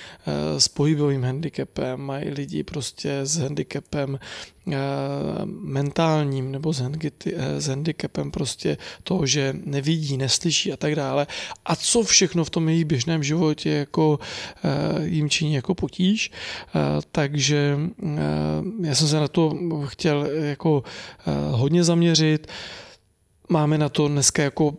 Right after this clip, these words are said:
celý tým lidí na odstraňování bariér ve veřejném prostoru. Je to vlastně nikdy nekončící práce.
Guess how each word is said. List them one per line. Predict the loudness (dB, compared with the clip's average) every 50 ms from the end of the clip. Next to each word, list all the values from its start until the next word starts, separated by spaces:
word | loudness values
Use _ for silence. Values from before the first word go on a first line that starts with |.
| -12 -10 -4
celý | 0 0 2 2 2 -2
tým | -2 0 0 2 4 4 4
lidí | 4 2 2 0 0 0 0 0 -2 -4 _ -2
na | -2
odstraňování | -2 -2 0 0 0 2 2 2 2 0 0 0 0
bariér | 2 2 2 2 2 2 2 2
ve | 2 2
veřejném | 2 2 2 2 2 0 0 0
prostoru. | 0 0 -2 -2 0 2 2 4 6 4 4 2 0 -6 -8 -4 0
Je | 2
to | 4 4
vlastně | 4 4 4 4
nikdy | 6 6 6 6 4 4 4
nekončící | 2 2 2 0 0 0 0 -2 -2 -2
práce. | 0 -2 -2 -2 -4 -4 -4 -6 -6